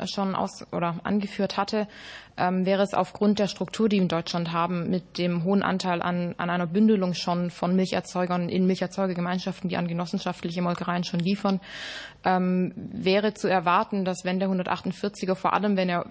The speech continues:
tatsächlich ohne das Genossenschaftsprivileg, Privileg umgesetzt würde, ähm, dass das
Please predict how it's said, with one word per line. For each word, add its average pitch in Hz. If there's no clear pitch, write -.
tatsächlich 185
ohne 220
das 185
Genossenschaftsprivileg, 185
Privileg 185
umgesetzt 180
würde, 214
ähm, 185
dass 185
das -